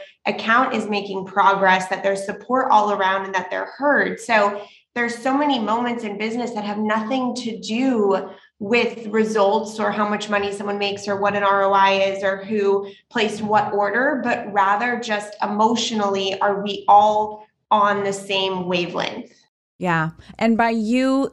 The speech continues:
Speaker 2: having your mental health supported,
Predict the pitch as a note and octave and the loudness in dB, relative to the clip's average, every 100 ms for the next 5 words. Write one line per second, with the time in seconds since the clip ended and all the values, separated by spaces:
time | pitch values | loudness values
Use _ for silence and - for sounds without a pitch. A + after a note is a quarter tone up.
0 | - G3+ A3 G#3 G#3 G3+ G3+ G3+ G3+ - | -6 -2 0 0 0 2 4 6 4 2
1 | F#3 F3+ F3+ F3+ E3+ E3+ F#3+ - F3 D#3+ | 0 0 0 0 -2 -2 -10 -2 0 2
2 | D3 D3 E3 | 0 -2 -6